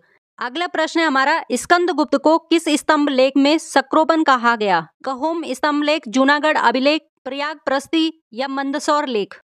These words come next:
तो यहाँ पे हमारा आंसर रहेगा ए, कहोम स्तंभ लेख। अगला प्रश्न है हमारा, श्रीलंका के राजा मेघवर्मन ने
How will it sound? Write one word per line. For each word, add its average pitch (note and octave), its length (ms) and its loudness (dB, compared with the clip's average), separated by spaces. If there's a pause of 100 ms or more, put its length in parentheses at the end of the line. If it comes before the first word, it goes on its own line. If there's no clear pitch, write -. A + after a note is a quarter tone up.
(120)
तो B3+ 60 -8
यहाँ C#4+ 240 -6
पे F#4+ 100 -4
हमारा D#4+ 260 0
आंसर D4+ 360 0
रहेगा C#4 380 2 (140)
ए, A3+ 280 0 (260)
कहोम C#4+ 440 -6
स्तंभ D4 420 -2
लेख। A3 340 0 (200)
अगला C4 300 -6
प्रश्न F4 300 -2
है E4 60 2
हमारा, D4 280 0
श्रीलंका D#4 600 2
के D#4 140 -2
राजा B3+ 360 4
मेघवर्मन C#4 640 2
ने B3+ 220 2